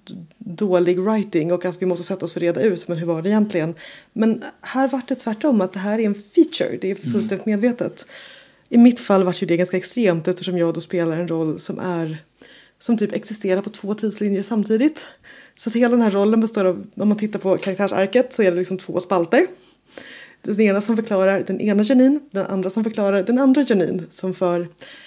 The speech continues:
Speaker 1: nästan tjugo år sedan stod på en tågstation och blev friad till av sin pojkvän på college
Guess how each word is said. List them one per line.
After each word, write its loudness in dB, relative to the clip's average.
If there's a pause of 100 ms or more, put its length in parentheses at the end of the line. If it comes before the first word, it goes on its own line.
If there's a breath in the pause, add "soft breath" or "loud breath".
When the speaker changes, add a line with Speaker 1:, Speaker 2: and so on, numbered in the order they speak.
(600 loud breath)
Speaker 1:
nästan 2
tjugo 4
år 6
sedan 0
stod -2
på 0
en 2
tågstation 0
och -4
blev 0
friad 0
till 0
av -2
sin -4
pojkvän 0
på -4
college 0